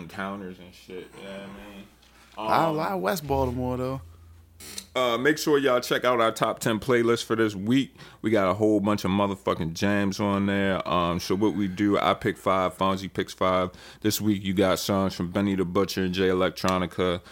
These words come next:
Speaker 1: um, Metro Boomin, um, Six Seven, Don Toliver, Griselda, Jack Boys, T Grizzly, C J Fly,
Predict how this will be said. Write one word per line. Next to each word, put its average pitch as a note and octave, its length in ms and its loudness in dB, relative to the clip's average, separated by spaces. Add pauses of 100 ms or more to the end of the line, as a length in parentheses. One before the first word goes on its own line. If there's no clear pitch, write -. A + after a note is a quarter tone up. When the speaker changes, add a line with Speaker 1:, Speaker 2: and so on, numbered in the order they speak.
(200)
Speaker 1:
um, E2 380 0
Metro F2+ 320 -2
Boomin, F#2 840 0
um, D#2 320 -2
Six - 300 -4
Seven, F2 480 0 (320)
Don F#2 300 0
Toliver, D#2+ 760 0
Griselda, F#2 840 0 (200)
Jack F#2 380 -2
Boys, F2+ 500 0
T B2+ 200 -2
Grizzly, F2+ 600 -2
C - 300 -4
J F2 220 2
Fly, D#2+ 420 -2